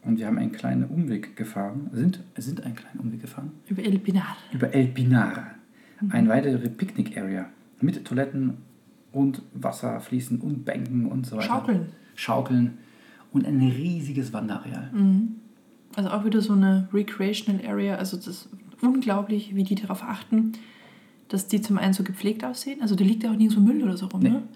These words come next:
Speaker 1: alles
Speaker 2: Die
Speaker 1: super.
Speaker 2: Toiletten alle immer echt in einem sehr, sehr, sehr sinnvollen Zustand.
Speaker 1: <laughs> Bis auf die eine.
Speaker 2: Bis
Speaker 1: Danach.
Speaker 2: <laughs>
Speaker 1: Die ist irgendwie ausgefallen.
Speaker 2: Die haben noch zugemauert.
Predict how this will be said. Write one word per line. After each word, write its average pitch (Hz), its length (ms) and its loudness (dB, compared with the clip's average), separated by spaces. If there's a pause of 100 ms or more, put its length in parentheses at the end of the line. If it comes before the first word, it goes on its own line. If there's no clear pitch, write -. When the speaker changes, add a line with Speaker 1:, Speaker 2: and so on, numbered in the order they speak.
(140)
Speaker 1:
alles 117 180 0
Speaker 2:
Die 110 60 2
Speaker 1:
super. 113 160 0
Speaker 2:
Toiletten 226 440 2
alle 262 220 2
immer 240 480 4
echt - 420 -6
in 220 140 8
einem 208 140 8
sehr, 294 260 -2
sehr, 254 160 2
sehr 240 180 2
sinnvollen 240 460 4
Zustand. - 760 0
Speaker 1:
<laughs> - 20 -6
Bis - 160 -2
auf 110 140 0
die - 120 -4
eine. 123 300 0 (380)
Speaker 2:
Bis 208 120 2
Speaker 1:
Danach. 277 160 8
Speaker 2:
<laughs> - 1800 -4
Speaker 1:
Die 139 100 8
ist 127 140 4
irgendwie 131 440 6
ausgefallen. 120 640 6
Speaker 2:
Die 233 120 6
haben 247 200 8
noch 226 200 4
zugemauert. 190 640 4